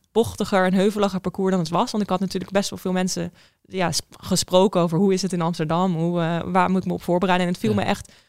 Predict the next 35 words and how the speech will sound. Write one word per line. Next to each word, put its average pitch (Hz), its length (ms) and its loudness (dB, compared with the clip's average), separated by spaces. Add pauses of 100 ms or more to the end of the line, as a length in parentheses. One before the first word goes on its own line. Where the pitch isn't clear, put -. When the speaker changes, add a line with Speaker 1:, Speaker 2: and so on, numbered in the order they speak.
Speaker 1:
alles 220 300 2
mee. 214 120 2
Ik 165 80 0
vond 185 140 0
het 180 80 -2
echt - 240 -4
een, 190 80 0
eh, 180 320 0
snel 185 280 0
parcours. 165 500 -2 (260)
En 247 160 2
we 269 60 4
hebben 269 200 6
geluk 254 260 4
gehad. 190 480 4
Dat 190 120 0
is 185 60 -2
nog 196 220 2
wel 190 240 2
een, 180 120 2
een 196 200 2
leuk 185 200 2
verhaaltje. 180 500 4 (340)
Speaker 2:
Ja. 123 80 -6 (320)
Speaker 1:
Ehm, 180 240 2 (500)
want 202 260 4
ik 226 100 0
had, 196 260 2
eh, 202 60 2
nou, 185 380 2
bij 165 100 -2
die - 80 -6
technische 180 300 0
meeting, 202 360 0
hè, 185 160 0